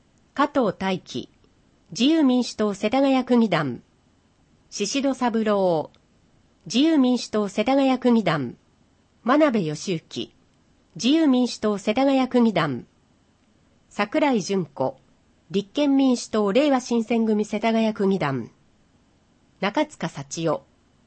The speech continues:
立憲民主党令和新選組世田谷区議団。中山瑞穂、立憲民主党令和新選組世田谷区議団。岡本信子、公明党世田谷区議団。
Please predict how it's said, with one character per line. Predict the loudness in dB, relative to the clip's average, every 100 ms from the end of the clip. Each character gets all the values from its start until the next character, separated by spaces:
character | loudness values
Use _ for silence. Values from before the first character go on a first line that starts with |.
| _
立 | -4 -4 -2
憲 | 0 2
民 | 4 2
主 | -2
党 | -2 0
令 | 2 2 2
和 |
新 | 0 -2 -2
選 | 0 0
組 | 0 0
世 | -2
田 | -2
谷 | 0 0 0
区 | 0
議 | 0
団。 | 0 -4 -8 -14 _ _ _ _ _ _ _ _ _ _
中 | -6 -2 0
山 | 2 0
瑞 | 0 -2 -2
穂、 | -4 -4 -6 -10 _ _ _ _ _
立 | -6 -6
憲 | -2 0 2
民 | 2 2
主 | -2
党 | -4 -2 2
令 | 2 2
和 | 0
新 | -2 -2
選 | 0 0
組 | 0 -2
世 | -4 -2
田 | 0
谷 | 0 -2
区 | 0
議 | 0
団。 | 0 -4 -6 -10 _ _ _ _ _ _ _ _ _ _ _ _
岡 | -2 0
本 | 0 0 0
信 | 0 -2
子、 | -4 -6 -6 _ _ _ _ _ _ _ _ _
公 | 2 4
明 | 2 0
党 | 0 -2
世 | -2
田 | -2
谷 | 0 0 0
区 | 0
議 | 0
団。 | 0 -4 -6